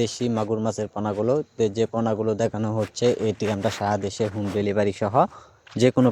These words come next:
প্রান্তেই দেওয়া হচ্ছে পিস হিসাবে। তো দেখতে পাচ্ছেন হাতের মাঝে মাছগুলো, এক সাইজের মাছগুলো রয়েছেন। তো সম্মানিত ভিউয়ার্স, এইগুলো মাছের পোনা যারা পুকুরে যারা মিশ্র চাষ করবেন অথবা একক চাষ করবেন, সকল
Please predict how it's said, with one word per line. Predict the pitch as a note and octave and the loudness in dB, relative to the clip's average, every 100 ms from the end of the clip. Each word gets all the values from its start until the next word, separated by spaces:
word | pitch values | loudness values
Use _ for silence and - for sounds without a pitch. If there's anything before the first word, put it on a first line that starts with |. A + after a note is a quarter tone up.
| - | 4
প্রান্তেই | A#2+ A2 B2+ A#2+ | 2 4 4 6
দেওয়া | A2 A2 | 4 4
হচ্ছে | A2 - B2+ | 0 0 -2
পিস | - A#2+ A2+ | 2 2 2
হিসাবে। | G#2+ F2+ E2 _ _ _ | 2 0 -4 _ _ _
তো | - A2+ | -2 2
দেখতে | C3 - B2 | 2 2 2
পাচ্ছেন | B2+ B2 C#3 B2+ | 2 2 2 2
হাতের | A2+ A2+ A2 | 0 2 0
মাঝে | A2+ A2+ | 2 2
মাছগুলো, | G#2 G#2 A2 A#2 - | 2 0 0 0 0
এক | A#2 - | -2 0
সাইজের | A#2 A2+ A2+ A2 | 0 2 2 2
মাছগুলো | G#2+ G#2 A2 A2 | 0 0 2 4
রয়েছেন। | G#2 G2 E3+ G#3+ - _ _ _ _ | 4 4 4 4 0 _ _ _ _
তো | A#2 | -2
সম্মানিত | - A#2 A2+ A2+ A2+ | 2 2 2 2 4
ভিউয়ার্স, | B2 F3+ - - A#2 | 4 4 0 -2 0
এইগুলো | G#2+ A2+ A#2 | 2 2 2
মাছের | A2+ A#2+ - | 0 -2 -2
পোনা | A2 B2 A2 | 0 0 4
যারা | G#2+ A#2+ E3 _ _ _ _ | 4 4 2 _ _ _ _
পুকুরে | C3+ - C#3+ C3 | 0 4 4 6
যারা | B2+ B2 | 6 6
মিশ্র | B2+ - B2 A#2 | 4 2 0 2
চাষ | A2 - | -2 -2
করবেন | G#2+ A2 C3+ G#2+ | 0 0 0 -2
অথবা | G#2+ A2 - | -2 0 0
একক | A2 A2+ - | -2 -4 -4
চাষ | A2 - | -4 -2
করবেন, | A#2 G#2+ D3 - | -4 -2 -2 -2
সকল | A2+ A#2 | -2 0